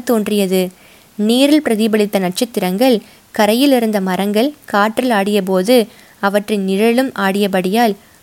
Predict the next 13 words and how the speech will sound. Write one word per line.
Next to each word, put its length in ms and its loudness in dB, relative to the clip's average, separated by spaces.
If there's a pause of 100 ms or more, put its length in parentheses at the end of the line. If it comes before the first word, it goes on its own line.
அடிக்கடி 560 0 (320)
சலனமடைந்து 720 0
கொண்டிருந்தன. 540 -2 (640)
வந்தியத்தேவனுடைய 960 0
உள்ளத்தின் 580 -2
சஞ்சலத்தை 600 0 (440)
அவை 220 0 (200)
சரியாகவே 680 2
பிரதிபலித்தன. 640 -2 (920)
ஒரு 280 2
யுகம் 360 0
போல 240 -2
தோன்றிய 480 -2